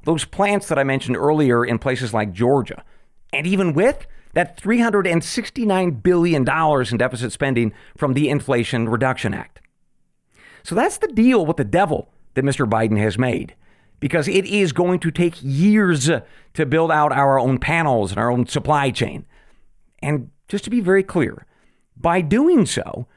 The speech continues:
he's allowing panels into this country made by Chinese slaves in concentration camps, all to stop climate change,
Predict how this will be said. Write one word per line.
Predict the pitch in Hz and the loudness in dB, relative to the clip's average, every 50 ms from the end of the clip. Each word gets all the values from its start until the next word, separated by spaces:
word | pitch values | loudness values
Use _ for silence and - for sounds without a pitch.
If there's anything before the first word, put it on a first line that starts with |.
| _ _ _ _ _ | _ _ _ _ _
he's | _ - 190 247 277 214 - - | _ -4 -2 0 0 0 0 0
allowing | 165 160 170 175 196 208 208 202 190 180 175 160 | 0 2 2 2 4 4 4 4 4 2 2 0
panels | - - 180 185 190 190 185 170 156 120 | -2 -2 -2 0 0 2 2 2 0 0
into | 175 170 160 156 143 | 0 0 0 0 0
this | 110 131 113 - | 0 0 -2 -2
country | - 107 95 - - 113 117 | -2 -4 -4 -2 -2 -2 -2
made | 120 101 98 139 147 170 185 185 180 156 147 - | -2 -2 -2 0 0 2 2 2 2 0 0 -2
by | 143 143 139 | -2 -2 -2
Chinese | 135 - 156 139 135 131 127 113 - | -2 -2 -2 -2 0 0 0 -2 -2
slaves | - 135 127 117 113 113 110 104 104 | -2 0 0 2 2 0 0 -2 -2
in | - 139 185 185 | -2 0 0 0
concentration | 185 190 180 175 - 147 135 - 143 117 104 - - 95 - | 0 0 -2 -2 -2 -4 -4 -4 -2 -2 -2 -4 -6 -6 -8
camps, | - - - - - - - _ _ - - - - - _ _ _ | -8 -12 -16 -16 -16 -18 -20 _ _ -20 -20 -20 -20 -20 _ _ _
all | - - 156 165 175 | 0 2 2 2 2
to | 165 160 151 | 2 0 -2
stop | - 185 165 165 165 - | -2 -2 -2 -2 -2 0
climate | 190 220 254 277 202 - | 0 0 0 0 -2 -2
change, | - - - - - - - - | -4 -6 -8 -12 -16 -20 -20 -20